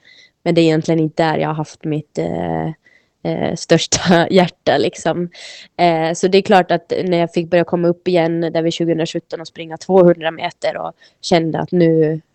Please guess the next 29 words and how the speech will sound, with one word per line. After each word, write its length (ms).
nu 80
har 160
jag 80
så 140
pass 260
bra 300
koll 380
på, 360
på 120
min 180
sjukdom 460
och 60
min 160
kropp 240
och 80
sådär, 260
att 240
jag, 440
eh, 300
faktiskt 380
klarar 400
av 380
att 220
göra 340
de 220
här 320
hög-, 460
de 160
här 200